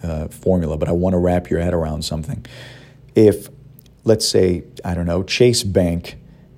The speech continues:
uh, had a loan on a ten unit apartment building, and Chase doesn't do, uh, uh, apartment financing, so there's a good example. And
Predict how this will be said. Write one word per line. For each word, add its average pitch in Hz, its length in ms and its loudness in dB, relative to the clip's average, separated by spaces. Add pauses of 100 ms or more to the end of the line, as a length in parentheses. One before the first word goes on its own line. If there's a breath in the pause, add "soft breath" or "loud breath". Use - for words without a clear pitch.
uh, 87 240 -2
had 98 200 2
a 95 40 8
loan 95 340 4
on 85 420 0
a 85 300 -4 (600 soft breath)
ten 117 180 0
unit 104 240 4
apartment 87 340 0
building, 80 320 -2
and 98 80 -4
Chase 120 280 6
doesn't 92 260 2
do, 87 340 4
uh, 80 200 0 (540)
uh, - 240 -8
apartment - 400 -2
financing, 85 520 -2
so 85 120 -4
there's 82 160 -4
a 82 40 -4
good 85 140 -2
example. 82 460 -4 (960 soft breath)
And 98 500 0